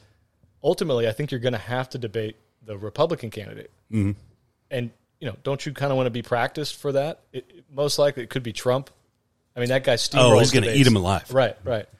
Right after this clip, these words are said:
Speaker 1: You don't wanna be like, you
Speaker 2: Yeah,
Speaker 1: know,
Speaker 2: maybe you
Speaker 1: a
Speaker 2: should try some things out, a little warm up.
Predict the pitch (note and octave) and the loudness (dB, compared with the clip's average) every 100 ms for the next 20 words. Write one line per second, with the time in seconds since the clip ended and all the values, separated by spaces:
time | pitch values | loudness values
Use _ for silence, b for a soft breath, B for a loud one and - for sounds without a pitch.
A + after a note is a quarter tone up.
0 | _ _ _ - C#3 C#3 C3+ B2+ G#2+ - | _ _ _ -2 2 2 2 0 0 -4
1 | _ _ _ _ _ _ _ _ _ _ | _ _ _ _ _ _ _ _ _ _
2 | _ _ A2+ E3+ A2+ A#2 - G#2+ B2 - | _ _ -2 2 4 4 0 0 0 0
3 | A2+ B2 A2+ C3 B2 A2+ G#2 A2 C3+ C#3+ | 0 2 4 4 4 4 4 6 6 4
4 | C#3 | 2